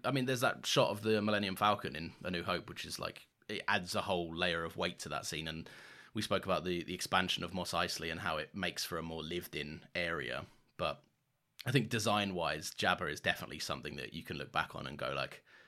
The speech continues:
"Oh, yeah, <laughs> I'm glad this was, like, made in the eighties rather than,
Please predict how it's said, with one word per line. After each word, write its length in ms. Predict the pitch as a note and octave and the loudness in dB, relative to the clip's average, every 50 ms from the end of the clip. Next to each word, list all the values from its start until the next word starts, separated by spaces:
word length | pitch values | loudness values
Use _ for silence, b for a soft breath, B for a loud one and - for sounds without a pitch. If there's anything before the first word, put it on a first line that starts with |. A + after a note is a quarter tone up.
| b b b b b b b b b | b b b b b b b b b
"Oh, 120 | - G2+ E2+ | 2 4 4
yeah, 240 | D2 C#2+ B1 A#1+ - - _ _ - | 4 0 -2 -4 -6 -8 _ _ 4
<laughs> 540 | C3 C#3 - - A3 G#3+ - - - - - | 4 6 10 12 12 12 12 6 4 12 12
I'm 140 | G3+ D#3+ | 12 12
glad 280 | C3+ D#3 D3 C3+ C3 A#2+ | 12 10 10 10 10 10
this 160 | B2 A#2+ A2 | 6 2 2
was, 180 | - A#2 G#2+ G2 | 2 0 2 2
like, 200 | A2 G#2 F#2+ F#2+ | 2 2 2 2
made 320 | F#2+ G2 F#2+ F#2 F2+ E2 | 2 2 4 4 2 2
in 100 | F2 E2+ | 0 -2
the 120 | E2 E2 D#2 | 0 -2 -2
eighties 420 | D#2 D#2 D2 B1+ C#2+ D#2 E2+ F#2 | -2 -2 -2 -4 -4 -6 -6 -4
rather 260 | E2+ D#2+ D#2 D2 D#2 D2 | -4 -2 -2 -4 -6 -6
than, 220 | D2 D2+ D#2 F2 | -8 -8 -8 -8